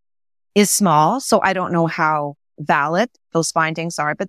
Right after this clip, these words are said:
uh, you know, this is the sort of thing I'm starting to research a little bit,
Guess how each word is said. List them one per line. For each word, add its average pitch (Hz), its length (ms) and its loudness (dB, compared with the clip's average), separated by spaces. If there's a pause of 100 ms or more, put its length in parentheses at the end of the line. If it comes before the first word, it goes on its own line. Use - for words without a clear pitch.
uh, 170 100 0
you 226 100 -2
know, 214 200 0
this 233 240 -4
is 220 140 -8
the 208 60 -10
sort 202 200 -4
of 185 60 -14
thing 196 160 0
I'm 175 80 0
starting 175 400 0
to 160 340 -2
research 220 480 -2
a 185 60 -6
little 160 220 -4
bit, 147 300 -4